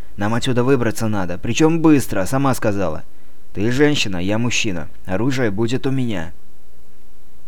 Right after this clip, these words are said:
И тут она меня ударила.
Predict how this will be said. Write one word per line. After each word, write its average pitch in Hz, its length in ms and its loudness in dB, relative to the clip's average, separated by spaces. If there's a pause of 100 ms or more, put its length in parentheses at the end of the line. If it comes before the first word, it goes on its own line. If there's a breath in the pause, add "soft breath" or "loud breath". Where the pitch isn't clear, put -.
(560)
И 117 160 -2
тут - 480 0
она 143 300 4
меня 107 580 2
ударила. 87 640 0